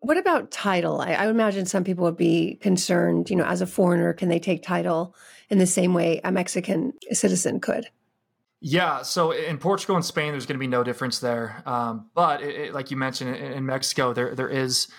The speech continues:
Speaker 2: a law in place that tends to stump a lot of foreign investors. But once they realize what it is, it, it, it definitely eases a lot of that apprehension. It, it's called a fideicomiso. I hope I'm,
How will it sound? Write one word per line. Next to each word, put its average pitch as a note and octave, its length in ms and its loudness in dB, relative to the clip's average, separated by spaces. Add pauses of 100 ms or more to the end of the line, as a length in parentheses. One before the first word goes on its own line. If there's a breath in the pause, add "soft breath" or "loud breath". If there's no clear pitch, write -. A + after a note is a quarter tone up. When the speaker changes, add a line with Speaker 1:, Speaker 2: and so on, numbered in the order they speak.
(260 loud breath)
Speaker 2:
a C3 140 0
law A#2+ 300 4
in A#2+ 80 0
place B2 320 -4
that B2 140 -6
tends B2 240 -2
to B2 100 -2
stump - 460 0
a C3 40 -6
lot B2 160 2
of A#2 80 -6
foreign B2 260 -2
investors. A#2+ 680 0 (340 loud breath)
But E3 200 2
once D3+ 240 -4
they D#3 140 0
realize C3 420 2
what C3 100 0
it A#2+ 100 -2
is, A#2+ 220 0
it, A#2 160 -8
it, A#2+ 120 -6
it B2+ 140 -6
definitely B2 360 -2
eases A#2+ 240 -4
a A#2 60 2
lot A#2+ 160 -2
of A#2 80 -4
that A#2+ 80 0
apprehension. A#2+ 800 0
It, B2+ 120 0
it's C3 140 0
called C#3+ 180 2
a C3 40 -2
fideicomiso. C3+ 1300 0
I B2+ 40 -2
hope A#2 120 -4
I'm, A#2+ 200 0